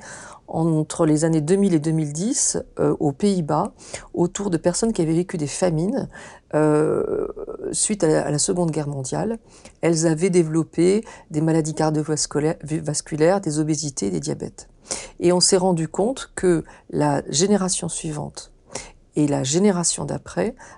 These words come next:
avaient les mêmes types de maladies. Alors, euh, que la génération suivante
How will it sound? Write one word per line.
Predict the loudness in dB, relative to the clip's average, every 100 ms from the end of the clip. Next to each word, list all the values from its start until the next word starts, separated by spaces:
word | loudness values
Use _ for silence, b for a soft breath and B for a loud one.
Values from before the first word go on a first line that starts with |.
| -4
avaient | -2 4 4
les | 4
mêmes | 2 0 0
types | -4 -6 -8
de |
maladies. | -6 -4 -4 -8 -12 -18 _ B B B _
Alors, | 2 4 2 -2 B B B _
euh, | -2 -2
que | 2 4
la | 6
génération | 6 4 2 0 0
suivante | -2 -2 0 0 0 -4